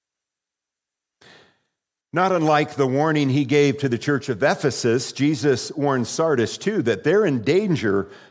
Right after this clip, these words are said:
of having their lampstand removed, of having their light blown out.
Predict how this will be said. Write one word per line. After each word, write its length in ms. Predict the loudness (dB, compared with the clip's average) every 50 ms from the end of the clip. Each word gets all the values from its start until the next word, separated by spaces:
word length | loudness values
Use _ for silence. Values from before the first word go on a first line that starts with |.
| _
of 140 | -2 -2 0
having 520 | 0 0 0 0 2 2 2 0 0 0 0
their 280 | 0 0 2 2 2
lampstand 960 | 4 4 4 4 2 0 -4 -8 -6 -4 -2 -2 0 0 -2 -2 -4 -8 -8
removed, 760 | -6 -2 0 0 2 2 2 2 2 2 0 -2 -4 -6 -12 -20 -20 -20 -20 -10 -8
of 120 | -6 -2 0
having 360 | 0 0 2 2 0 0 0
their 240 | 2 2 2 2 4
light 500 | 4 4 4 2 2 -2 -6 -10 -6 -2
blown 320 | 0 0 2 0 0 0
out. 440 | 0 0 0 0 -2 -2 -4 -10